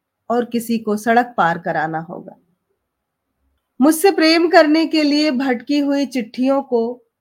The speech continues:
पहुंचाना होगा उनके ठीक पते पर।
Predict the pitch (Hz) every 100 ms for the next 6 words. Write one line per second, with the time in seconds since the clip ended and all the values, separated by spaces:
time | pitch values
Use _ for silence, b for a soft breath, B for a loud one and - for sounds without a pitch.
0 | _ _ - 247 262 277 240 247 277 277
1 | 254 220 226 226 240 _ _ _ _ 240
2 | 240 269 262 320 320 320 226 214 185 190
3 | 180 196